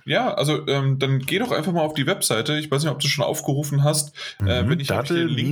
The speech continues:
Speaker 2: minus gebabbel punkt de slash rund minus um slash spiele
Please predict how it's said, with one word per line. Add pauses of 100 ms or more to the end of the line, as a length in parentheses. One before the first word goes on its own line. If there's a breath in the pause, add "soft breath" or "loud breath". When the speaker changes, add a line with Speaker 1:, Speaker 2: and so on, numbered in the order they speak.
(100)
Speaker 2:
minus
gebabbel
punkt
de
slash (180 loud breath)
rund
minus
um (180)
slash (140 loud breath)
spiele